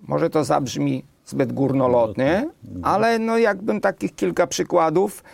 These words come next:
Speaker 2: Dokładnie.
Speaker 1: E, przemysł metalowy, metalowy spogranicza z górnictwem, zrywarka dwustutonowa do badania specjalistycznych ogniw, e, łańcuchów złącznych,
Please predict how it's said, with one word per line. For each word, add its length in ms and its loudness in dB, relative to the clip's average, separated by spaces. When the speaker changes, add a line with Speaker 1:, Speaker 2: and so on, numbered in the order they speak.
Speaker 2:
Dokładnie. 560 0
Speaker 1:
E, 120 0
przemysł 640 2
metalowy, 680 2
metalowy 500 0
spogranicza 1000 -2
z 280 -10
górnictwem, 840 -2
zrywarka 580 0
dwustutonowa 800 -2
do 140 0
badania 480 2
specjalistycznych 1120 -4
ogniw, 580 -4
e, 40 -6
łańcuchów 520 -4
złącznych, 560 -2